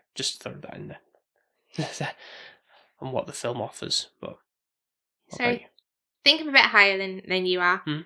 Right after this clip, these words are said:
Speaker 2: I'm torn, 'cause initially when I first watched it, I, I was definitely like, "It's a ten."
Speaker 1: Hmm.
Speaker 2: And then reflection, it's like, hmm, it, it's one of those that you put on and it's light, it's fluffy, it makes you feel good.
Speaker 1: Mm-hmm.
Speaker 2: It's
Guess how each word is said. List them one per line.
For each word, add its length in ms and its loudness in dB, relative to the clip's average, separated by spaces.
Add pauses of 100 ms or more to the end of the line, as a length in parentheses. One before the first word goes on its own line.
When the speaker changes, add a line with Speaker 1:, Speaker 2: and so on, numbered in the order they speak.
(1120)
Speaker 2:
I'm 120 -2
torn, 460 8
'cause 400 -4
initially 340 0
when 100 2
I 60 0
first 380 2
watched 280 -2
it, 140 2 (100)
I, 80 -6 (380)
I 20 8
was 160 6
definitely 340 2
like, 240 8
"It's 140 -2
a 40 -6
ten." 400 4 (640)
Speaker 1:
Hmm. 160 0 (460)
Speaker 2:
And 140 4
then 220 8
reflection, 540 4
it's 160 -2
like, 240 -4 (400)
hmm, 200 -18 (580)
it, 240 -10
it's 340 4
one 160 4
of 80 8
those 240 8
that 120 4
you 80 0
put 180 -2
on 180 2
and 240 0
it's 140 -10
light, 400 2
it's 180 2
fluffy, 600 0 (100)
it 60 -10
makes 280 6
you 80 0
feel 340 6
good. 360 -2 (120)
Speaker 1:
Mm-hmm. 200 -10 (360)
Speaker 2:
It's 520 2